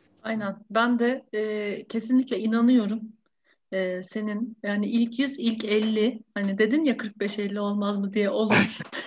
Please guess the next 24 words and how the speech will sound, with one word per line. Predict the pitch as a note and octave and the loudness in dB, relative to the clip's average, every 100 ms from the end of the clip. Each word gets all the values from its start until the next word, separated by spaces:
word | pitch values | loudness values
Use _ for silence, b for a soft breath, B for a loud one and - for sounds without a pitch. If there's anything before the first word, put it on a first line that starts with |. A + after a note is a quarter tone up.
| - | 4
<laughs> | B3+ B3 - - - | 4 2 -6 -8 0
Gerçekten | B3 A3+ A#3 A3+ A#3+ A3 | 4 4 4 0 0 2
inanıyorum, | A#3+ B3+ C4 C4+ A3 A3+ B B B - | 4 6 6 6 6 4 B B B -2
e, | |
olacağına, | G#3 G3+ G#3 G#3+ G#3 G#3 G3+ G3+ G3+ A3+ | 0 2 2 0 2 2 2 2 -2 -2
olabileceğine. | G#3+ G#3 G#3 G3 F#3+ G3+ G3 G3+ C#4+ - B B - | 0 0 -2 -4 -2 0 0 -2 -2 -6 B B -10
E, | G#3+ G3+ | -4 -2
oyunun | F#3+ A3+ A#3 A#3+ | 2 4 6 6
da | A#3 | 6
çok | A#3+ C4 - | 2 -4 -2
keyifli. | A3+ G3 F#3 - A#3 - B B _ | -2 0 -2 -2 0 -2 B B _
E, | G#3+ G#3 G#3 | -4 -2 2
ve, | A#3 | 2
e, | B3 A#3 G#3+ G#3+ G#3 G#3 G#3 G3 - - - - - - - G3+ | 2 0 -2 -2 -4 -4 -4 -6 -6 -8 -8 -10 -12 -12 -14 -10
şöyle | - B3+ B3+ | 0 4 4
söyleyeyim, | A#3+ A#3 G#3+ A#3+ B3+ | 2 -2 0 0 2
iyi | B3 C4 | 2 2
ki | B3+ A#3+ | 2 2
geldin. | A#3+ A#3 A3+ B3 C#4+ - A3 | 2 2 2 2 0 -4 -8
E, | G#3+ G#3+ | -6 -2
çok | A#3+ A#3+ | -2 -2
da | A#3 | -2
güzel | G#3+ A#3+ B3+ | 0 0 0
konuştuk. | A#3+ G#3+ G#3 - D4 | -2 -2 -4 -6 -10